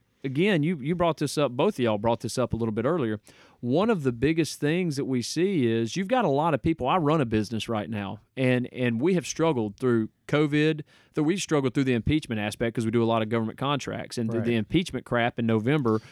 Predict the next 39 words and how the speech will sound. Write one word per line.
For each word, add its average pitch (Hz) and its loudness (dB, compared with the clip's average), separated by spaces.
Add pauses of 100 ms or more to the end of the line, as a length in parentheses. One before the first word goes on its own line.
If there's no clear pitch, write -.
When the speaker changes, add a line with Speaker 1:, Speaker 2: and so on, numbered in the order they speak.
(500)
Speaker 1:
shut 139 0
down 127 0
a - 0
lot 120 2
of 113 0
government 120 -4
contracts. 123 -4
It 131 0
started 143 2
coming 147 -2
back 156 -2
around, 156 0
and 139 0
then 143 0
all 147 2
of 135 -2
a - -6
sudden 143 -2
covid, 139 -2
and 104 -2
then 143 -2
riots, 135 0
and 120 -2
now 135 0
covid 165 0
again. 117 0 (280)
And 156 0
so 156 0 (280)
we've 214 0
struggled 156 0
making 127 0
it 117 -2
as 120 0
a - -2
business. 107 -4
It's 147 0
been 131 0
very 127 2
difficult 113 -4